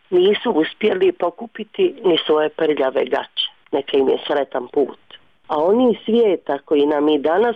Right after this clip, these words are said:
prebacuju da palimo srpske kuće u oslobođenim dijelovima Hrvatske, neka se prisjete da je upravo biblijsko načelo iz Starog Zavjeta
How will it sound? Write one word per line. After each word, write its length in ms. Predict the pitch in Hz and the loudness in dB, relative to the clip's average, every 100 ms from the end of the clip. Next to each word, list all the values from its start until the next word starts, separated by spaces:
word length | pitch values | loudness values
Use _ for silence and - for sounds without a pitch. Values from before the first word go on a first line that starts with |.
| - | -4
prebacuju 640 | 151 139 139 156 - 208 160 | -4 -2 0 -2 0 0 2
da 140 | 143 | -2
palimo 560 | - 196 175 139 131 131 | -2 -2 0 0 0 -2
srpske 380 | - - - 135 | -4 -8 -4 -6
kuće 400 | - 220 220 170 | -2 -2 0 0
u 120 | 151 | 0
oslobođenim 840 | 147 - 139 170 196 165 139 135 139 | 0 -2 -4 0 -2 0 0 2 2
dijelovima 540 | 175 170 135 131 120 131 | 2 2 2 2 -2 -2
Hrvatske, 680 | 156 185 220 214 - - 180 - - - - | -2 0 0 -2 -6 -6 -6 -8 -18 -14 -4
neka 240 | 160 160 147 | -4 -2 -2
se 120 | 139 | -2
prisjete 640 | - 165 190 - 226 226 180 | -2 0 0 0 -2 0 0
da 120 | 135 | 2
je 100 | 156 | 2
upravo 420 | 180 196 175 147 | 0 -2 0 0
biblijsko 720 | 135 185 185 170 151 - 180 | 0 0 0 -2 -4 -6 -4
načelo 680 | 156 139 - 131 131 135 151 | -4 -4 -4 -2 0 0 0
iz 100 | 143 | -2
Starog 400 | - 123 127 127 120 | -2 -2 -2 -4 -2
Zavjeta 580 | 131 147 202 202 - | -2 0 0 -2 -4